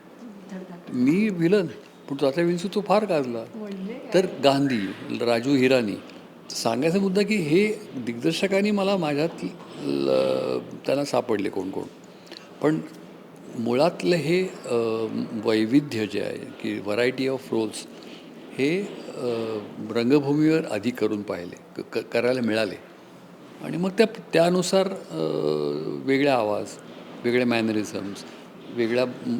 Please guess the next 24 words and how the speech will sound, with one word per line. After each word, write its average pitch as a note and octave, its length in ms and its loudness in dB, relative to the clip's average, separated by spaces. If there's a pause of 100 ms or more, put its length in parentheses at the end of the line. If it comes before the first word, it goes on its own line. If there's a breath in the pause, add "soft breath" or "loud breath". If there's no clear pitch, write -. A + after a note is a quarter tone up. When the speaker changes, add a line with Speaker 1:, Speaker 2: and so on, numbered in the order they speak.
(140)
Speaker 2:
शा-, A#2+ 340 2
शारीरिक A#2 480 4
हालचाली, G#2 500 2 (840)
टोटल C3+ 400 10 (220)
बदलणं C3 480 8
स्वतःला, G#2+ 400 -2 (680)
हे, D#3+ 240 0 (560)
अम, A#2 420 -4 (580)
स्टेजवर B2+ 320 2
आलं, F#2 420 -6
झालं. F2 140 -12 (440)
Speaker 1:
बरं, C4 120 -10
आता - 200 -14
नाटकांचा A#3 520 4
उल्लेख G#3 280 6
सुरूच G#3 300 6
आहे, F#3+ 80 8
तर G#3+ 60 12
तुम्ही A3 360 6
हसवा A3 420 6
फसवी A3 360 4 (140)
या A3 80 4
नाटकामध्ये, G3 680 8 (400)
अ, G3 320 8